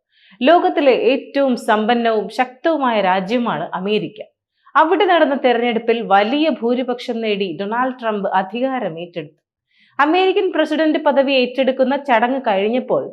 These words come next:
ട്രംപ് സർക്കാരിന്റെ പുതിയ തീരുമാനങ്ങളും നയങ്ങളും നടപ്പാക്കുന്ന ഇരുന്നൂറോളം ഉത്തരവുകളിൽ ഒപ്പുവെച്ചു എന്നാണ് അറിയുന്നത്.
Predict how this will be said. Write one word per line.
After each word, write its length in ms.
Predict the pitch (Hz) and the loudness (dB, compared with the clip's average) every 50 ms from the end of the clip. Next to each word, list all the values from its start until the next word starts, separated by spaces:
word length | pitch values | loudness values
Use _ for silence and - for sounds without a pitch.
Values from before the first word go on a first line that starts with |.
| - - _ _ _ _ | -16 -20 _ _ _ _
ട്രംപ് 340 | - 320 339 349 370 415 415 | 2 4 4 4 2 0 -2
സർക്കാരിന്റെ 680 | 381 349 311 277 - - 269 262 262 247 233 233 240 226 233 | 0 0 0 0 0 2 2 2 2 2 0 0 -2 -2 -2
പുതിയ 300 | 240 247 220 294 294 311 | -4 -4 -2 -2 -2 -2
തീരുമാനങ്ങളും 880 | 294 302 247 226 240 240 277 269 277 269 262 254 240 240 233 220 208 214 | -4 -4 -4 -4 -4 -4 -4 -4 -2 -2 -2 -2 -2 -2 -4 -4 -4 -4
നയങ്ങളും 520 | 208 208 214 233 254 262 262 254 254 233 226 | -2 -2 -2 -2 -2 -2 -4 -4 -4 -4 -4
നടപ്പാക്കുന്ന 680 | 214 202 202 208 214 - 220 220 220 220 202 208 220 269 - - _ _ _ _ _ 233 | -4 -4 -4 -2 -2 -2 -2 -2 -2 -6 -6 -6 -8 -8 -10 -12 _ _ _ _ _ -2
ഇരുന്നൂറോളം 760 | 247 277 269 330 339 339 359 370 359 339 320 302 285 277 262 | 0 0 2 2 2 0 0 0 2 2 4 4 4 2 0
ഉത്തരവുകളിൽ 760 | - 233 240 - - - - 320 311 269 277 269 262 247 - | -2 -4 -6 -6 -4 -2 0 0 0 2 2 2 2 2 0
ഒപ്പുവെച്ചു 520 | - 226 220 - 330 330 311 247 - - 269 | -2 -2 -2 -2 -4 -4 -4 -4 -4 -4 -2
എന്നാണ് 380 | 269 254 233 226 220 190 170 | -2 -2 -2 -2 -2 -4 -4
അറിയുന്നത്. 460 | 160 147 156 165 190 180 170 143 - | -4 -6 -6 -6 -6 -8 -8 -12 -14